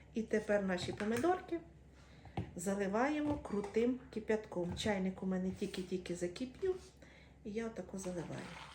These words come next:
І минутки дві-три, нехай стоїть. Пройшло три хвилинки, кип'яток я злила,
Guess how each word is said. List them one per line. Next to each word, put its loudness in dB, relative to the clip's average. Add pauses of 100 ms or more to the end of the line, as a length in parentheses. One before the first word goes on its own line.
(2000)
І 2
минутки 2
дві-три, 0 (340)
нехай 2
стоїть. -10 (1120)
Пройшло 6
три 10
хвилинки, 4 (320)
кип'яток 8
я 6
злила, 2